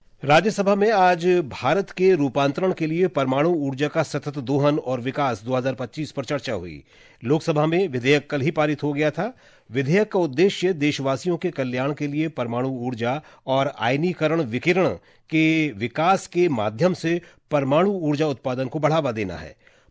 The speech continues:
परमाणु ऊर्जा राज्य मंत्री जितेंद्र सिंह ने कहा कि पिछले दस वर्षों में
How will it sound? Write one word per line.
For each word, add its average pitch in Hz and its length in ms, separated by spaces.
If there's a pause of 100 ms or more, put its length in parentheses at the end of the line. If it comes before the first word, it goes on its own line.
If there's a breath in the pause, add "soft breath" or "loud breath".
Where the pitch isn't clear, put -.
(100)
परमाणु 139 340
ऊर्जा 139 300
राज्य 123 240
मंत्री 127 280
जितेंद्र 127 380
सिंह 123 200
ने 117 80
कहा 120 260
कि 147 140
पिछले 127 280
दस 131 280
वर्षों 151 240
में 160 200